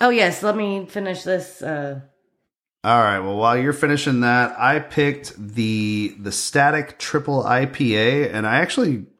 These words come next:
Speaker 2: kinda dig the can. It's got this, uh, angry, redheaded, I don't know,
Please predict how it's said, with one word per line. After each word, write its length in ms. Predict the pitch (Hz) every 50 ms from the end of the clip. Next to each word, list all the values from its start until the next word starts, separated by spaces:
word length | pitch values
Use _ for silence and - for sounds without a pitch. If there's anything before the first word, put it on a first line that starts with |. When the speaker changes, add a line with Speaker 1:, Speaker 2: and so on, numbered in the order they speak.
| _ _ _ _ _ -
Speaker 2:
kinda 180 | - 190 160 139
dig 220 | 127 135 131 120
the 60 | 113
can. 340 | 107 - 131 123 135 135 123
It's 120 | 120 120 -
got 200 | - 135 139 135
this, 300 | 135 131 123 - - -
uh, 300 | 123 117 117 110 107 - -
angry, 440 | 107 110 123 139 135 127 127 123 120
redheaded, 720 | 104 104 110 117 117 110 127 120 117 113 110 104 104 - - _ _ _ _ _ _ _ _ _ _ _
I 80 | - 101
don't 120 | 117 123
know, 260 | 110 104 98 92 87